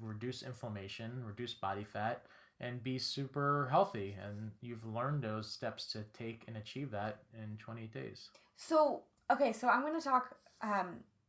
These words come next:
Speaker 2: on the guy level because I know I have a lot of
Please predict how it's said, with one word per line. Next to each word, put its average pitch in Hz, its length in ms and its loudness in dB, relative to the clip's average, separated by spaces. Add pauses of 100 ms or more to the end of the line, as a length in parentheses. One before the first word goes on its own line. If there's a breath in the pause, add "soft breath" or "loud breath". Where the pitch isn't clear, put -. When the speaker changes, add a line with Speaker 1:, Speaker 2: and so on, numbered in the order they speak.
(240)
Speaker 2:
on 226 140 6
the 208 80 6
guy 185 280 12
level 185 420 10
because 208 440 2
I 208 100 2
know 220 560 2 (120)
I 220 80 2
have 247 100 4
a 233 40 2
lot 220 240 10
of 190 120 2